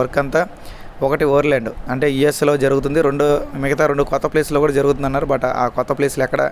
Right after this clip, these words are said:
అక్కడ ఏం జరుగుతుంది, ఎంతమంది టెక్ టీమ్‌తో వర్క్ చేస్తున్నారు, ఇవన్నీ కూడా మనకి తెలియదు. తెలియదు కాబట్టి మనం వీటి గురించి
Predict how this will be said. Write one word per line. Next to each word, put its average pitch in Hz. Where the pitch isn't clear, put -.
అక్కడ 123
ఏం 139
జరుగుతుంది, 135
ఎంతమంది 135
టెక్ 131
టీమ్‌తో 131
వర్క్ 123
చేస్తున్నారు, 127
ఇవన్నీ 123
కూడా 131
మనకి 135
తెలియదు. 127
తెలియదు 135
కాబట్టి 139
మనం 131
వీటి 123
గురించి 135